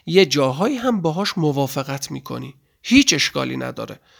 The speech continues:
قرار نیست که همیشه مغز به ما دروغ بگه. یه جاهایی هم واقعاً داره به ما راست میگه. اینجا چیکار می‌کنی؟ قبول می‌کنی و میپذیری اما باهاش چونه میزنی. یعنی چی؟ اجازه بدید بریم سراغ مثال‌ها تا واسه‌تون تو مثال‌ها توضیح بدم، اینطوری بهتر م-،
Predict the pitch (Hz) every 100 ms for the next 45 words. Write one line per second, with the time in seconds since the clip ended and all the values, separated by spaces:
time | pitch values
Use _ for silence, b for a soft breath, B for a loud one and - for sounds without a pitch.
0 | b b - 160 165 190 240 262 285 240
1 | 196 175 185 185 190 165 160 160 151 139
2 | 139 123 127 120 123 165 233 185 165 220
3 | 240 247 175 151 160 226 185 190 214 220
4 | 233 302 - - - 117 - B B B
5 | B B - 208 208 269 - 233 277 254
6 | - 170 170 - 180 175 240 294 214 -
7 | 147 135 135 135 180 269 285 285 294 269
8 | 285 - 269 277 214 233 262 - - 190
9 | 190 226 151 123 - - - - b b
10 | b b - 185 240 240 - 214 180 175
11 | b b b _ 220 226 240 233 185 160
12 | 151 160 147 135 143 147 139 135 135 143
13 | 156 240 196 165 143 156 175 160 156 135
14 | - 127 123 131 135 131 165 208 190 170
15 | 139 127 131 123 120 - 123 117